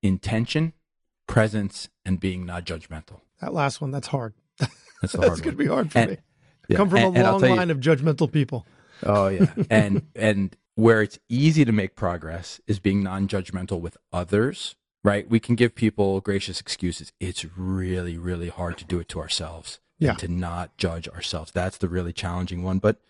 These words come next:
Speaker 1: like everything else with practice, you, you get there.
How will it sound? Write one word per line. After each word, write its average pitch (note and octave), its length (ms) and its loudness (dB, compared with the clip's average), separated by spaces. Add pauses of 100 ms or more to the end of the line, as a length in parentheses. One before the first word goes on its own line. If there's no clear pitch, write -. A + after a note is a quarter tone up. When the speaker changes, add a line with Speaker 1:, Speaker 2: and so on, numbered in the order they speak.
(200)
Speaker 1:
like E2+ 160 -6
everything G2 300 0
else F#2+ 260 -4
with F2+ 100 -12
practice, F2+ 500 -6
you, F#2+ 180 -2
you F#2+ 120 -6
get F2+ 180 -4
there. D#2+ 160 -14